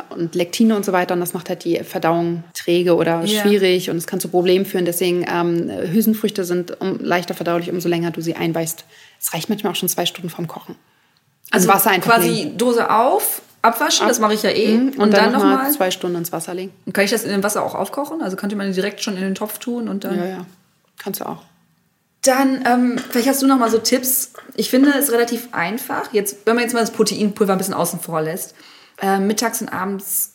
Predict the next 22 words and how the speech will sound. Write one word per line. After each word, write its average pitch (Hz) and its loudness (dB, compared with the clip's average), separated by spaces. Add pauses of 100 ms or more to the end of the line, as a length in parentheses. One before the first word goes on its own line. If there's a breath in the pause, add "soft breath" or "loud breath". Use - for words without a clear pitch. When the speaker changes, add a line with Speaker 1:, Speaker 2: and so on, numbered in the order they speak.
Speaker 2:
Proteine 196 -6
zu - -6
essen. 156 -4 (140)
Speaker 1:
Mhm. 220 2
Speaker 2:
Weil, 175 0
äh, 165 -6
es - -8
kommt 220 2
natürlich 190 2
irgendwie 175 -4
drauf 165 -6
an, 156 -4
wie 175 -4
man 180 0
sich - -6
ernährt. 185 -4 (1200 loud breath)
Aber 208 0
ein 208 -2
paar 196 0
Bohnen 214 2
dazu 196 -2
packen, 196 -2